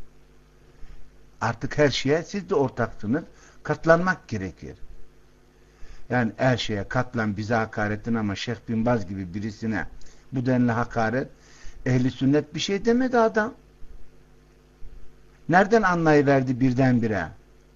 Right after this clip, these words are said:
Yani ehli sünnetin adının böyle kendisinin olmadığını. Biz ehli sünnet dediğimizde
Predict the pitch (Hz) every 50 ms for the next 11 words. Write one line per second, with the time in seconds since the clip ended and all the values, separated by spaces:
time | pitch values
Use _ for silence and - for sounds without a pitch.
0 | _ - - - - - - - - - - - - - - _ _ - - -
1 | - - 123 123 123 120 120 123 120 120 117 117 117 113 - - - 143 139 135
2 | 131 135 131 - 131 127 127 127 127 127 - 135 123 - 127 131 120 107 123 123
3 | 127 123 117 120 123 117 123 127 - - 127 120 120 120 123 110 - 135 127 127
4 | 131 127 123 117 110 104 98 85 - 90 85 82 82 - - - - - - -
5 | - - - - - 143 143 139 139 - 160 147 139 135 131 123 - - 127 127
6 | 123 120 117 - - 156 170 170 175 196 185 165 143 127 104 92 123 139 160